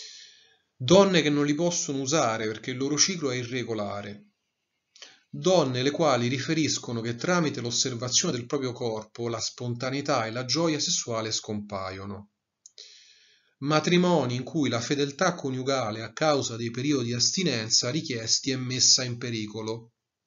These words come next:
Matrimoni nei quali la vita sessuale è praticamente bloccata. Matrimoni che per questo vanno in frantumi.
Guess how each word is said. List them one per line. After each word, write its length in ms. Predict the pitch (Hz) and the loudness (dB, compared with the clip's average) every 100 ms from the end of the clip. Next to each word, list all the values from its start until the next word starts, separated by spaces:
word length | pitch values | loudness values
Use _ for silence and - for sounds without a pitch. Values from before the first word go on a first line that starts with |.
| _ _ _ _ _ - _ _ _ _ _ _ | _ _ _ _ _ -20 _ _ _ _ _ _
Matrimoni 680 | - 156 160 185 175 131 120 | 0 2 6 6 6 6 4
nei 160 | 123 135 | 2 0
quali 500 | - 156 135 113 110 | 4 6 6 4 0
la 120 | 117 | -2
vita 240 | 156 139 | -2 -2
sessuale 600 | 120 151 - 156 131 123 | -2 0 0 2 2 0
è 120 | 123 123 | -4 -2
praticamente 840 | 156 151 170 180 185 180 175 139 | -2 0 0 0 2 0 0 -2
bloccata. 800 | 120 117 - 98 95 98 101 - _ _ _ _ _ _ _ _ _ | -2 -4 -4 -4 -4 -8 -14 -18 _ _ _ _ _ _ _ _ _
Matrimoni 540 | 135 135 185 170 120 | -4 0 4 4 4
che 160 | 117 131 | 4 4
per 200 | 196 208 | 2 0
questo 380 | - 117 - 127 | 4 4 6 4
vanno 260 | 120 117 | 2 2
in 100 | 113 | 2
frantumi. 760 | 101 110 101 98 92 90 87 | -2 -4 -6 -6 -10 -10 -12